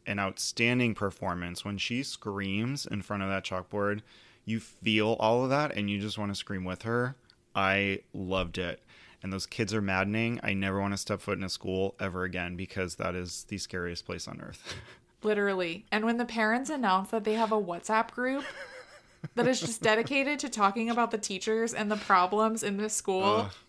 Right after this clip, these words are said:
Speaker 1: yeah.
Speaker 2: let me tell you, like, that's very real.
Speaker 1: Mm-hmm.
Speaker 2: <laughs> So hearing that, I was like, "Okay, I think I made the right decision to leave that part of my life behind," as enjoyable as parts of it were.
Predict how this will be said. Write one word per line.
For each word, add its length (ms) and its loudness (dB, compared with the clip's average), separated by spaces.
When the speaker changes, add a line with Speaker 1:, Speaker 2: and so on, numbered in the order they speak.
Speaker 1:
yeah. 340 -6
Speaker 2:
let 140 6
me 140 2
tell 180 4
you, 140 4
like, 180 0
that's 280 0
very 380 2
real. 440 2
Speaker 1:
Mm-hmm. 500 -4
Speaker 2:
<laughs> 60 -16
So 440 0
hearing 420 4
that, 200 6
I 60 2
was 140 2
like, 180 2
"Okay, 400 0
I 280 6
think 240 0
I 80 2
made 200 0
the 100 0
right 140 2
decision 640 -6
to 560 -2
leave 600 0
that 220 2
part 160 0
of 60 -2
my 120 -4
life 360 -6
behind," 640 -8
as 160 -2
enjoyable 560 4
as 120 2
parts 260 -4
of 100 -4
it 140 -4
were. 340 -2